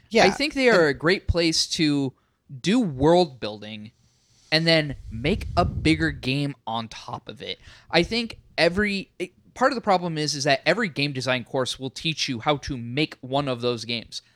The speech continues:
Speaker 2: That's part of the problem as well, is that, uh, the people who have the knowledge will, are limited in how and what they teach you.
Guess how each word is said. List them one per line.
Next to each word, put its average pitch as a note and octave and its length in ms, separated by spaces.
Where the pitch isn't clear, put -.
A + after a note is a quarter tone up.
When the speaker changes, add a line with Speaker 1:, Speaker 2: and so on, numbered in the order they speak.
Speaker 2:
That's F3 220
part F#3+ 220
of D#3+ 60
the B2 60
problem B2+ 440
as G#2+ 180
well, A2+ 320
is A#2 200
that, A2+ 260
uh, G#2+ 520
the B2+ 200
people F#3 400
who C#3 180
have D3 360
the C3+ 80
knowledge A#2 580
will, C#3+ 380
are C3 760
limited F3 640
in B2+ 260
how F#3 580
and A2+ 280
what C3 240
they A2+ 120
teach - 400
you. - 220